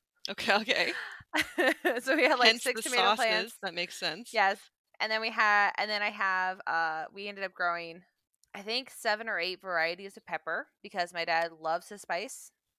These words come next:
Speaker 1: Mm-hmm.
Speaker 2: And he actually ended up making this, uh, pickled jelly with, like, blueberries, and it was, it's actually pretty delicious. Like, it's, it's warm, but it's not, like, slap you in the face hot, like,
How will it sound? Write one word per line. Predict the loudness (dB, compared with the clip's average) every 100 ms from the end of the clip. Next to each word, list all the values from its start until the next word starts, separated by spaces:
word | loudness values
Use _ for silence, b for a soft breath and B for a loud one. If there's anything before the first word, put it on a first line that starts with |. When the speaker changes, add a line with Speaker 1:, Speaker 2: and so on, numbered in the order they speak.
| _ -8
Speaker 1:
Mm-hmm. | -6 -4
Speaker 2:
And | -6 -10 -16 -14
he | -4 -4
actually | -4 -6 -6
ended | -6 -6
up | -8
making | -8 -12 -10
this, | -10 -8
uh, | -10 -10
pickled | -14 -14 -8
jelly | -6 -6 -8 -8
with, | -10 -8
like, | -10 -10
blueberries, | -12 -8 -6 -8 -10 -10
and | -8
it | -10
was, | -12 -16 _ _ -20
it's | -14 -14
actually | -12 -16
pretty | -16 -16 -12
delicious. | -12 -12 -10
Like, | -8 -6
it's, | -8 -12 b b b b b b _
it's | -8 -8 -14
warm, | -4 0 0 -2 -4
but | -8
it's | -4
not, | -4 0
like, | 0 -2
slap | -6 -2 -2 -4
you |
in | -14
the |
face | -8 -8 -4
hot, | -2 0 -2
like, | -4 -6